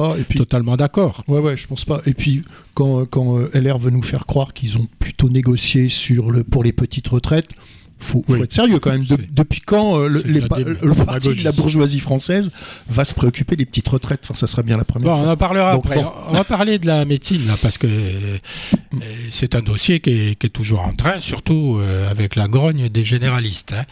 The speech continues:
Speaker 2: Mais je crois que face à la grogne des généralistes, puisqu'ils
Speaker 1: Tu, tu, tu dis le, tu emploies le mot des médias, grogne.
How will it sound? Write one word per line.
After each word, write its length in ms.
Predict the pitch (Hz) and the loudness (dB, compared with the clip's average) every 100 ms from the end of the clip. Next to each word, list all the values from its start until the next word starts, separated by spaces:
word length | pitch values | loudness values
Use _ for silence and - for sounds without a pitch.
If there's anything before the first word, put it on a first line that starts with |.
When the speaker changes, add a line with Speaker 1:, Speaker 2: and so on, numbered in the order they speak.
| - - - _ - | -14 -20 -20 _ -10
Speaker 2:
Mais 260 | 113 117 113 | -4 -2 0
je 160 | 120 | 0
crois 300 | 110 - - | -2 2 0
que 440 | - - 95 95 95 | 0 -2 0 0 -2
face 380 | - 143 - - | 0 0 0 0
à 80 | |
la 140 | 101 98 | 0 -2
grogne 480 | 95 - 135 113 101 | -2 2 2 2 -2
des 140 | 107 | -4
généralistes, 680 | 101 113 110 113 185 240 - | -2 -2 0 0 0 0 -4
puisqu'ils 320 | - 98 - 98 | -4 -4 -2 0
Speaker 1:
Tu, 160 | 92 | 2
tu, 220 | 95 190 | 0 -2
tu 140 | - 143 | 0 -2
dis 160 | 160 202 | 2 2
le, 160 | 131 - - | 0 -4 -8
tu 100 | - | -2
emploies 200 | 120 - | 0 0
le 120 | 170 | 0
mot 180 | 120 185 | 2 2
des 80 | 131 | 2
médias, 400 | 123 196 175 139 | 0 0 0 -2
grogne. 440 | 123 151 180 113 | 0 0 2 0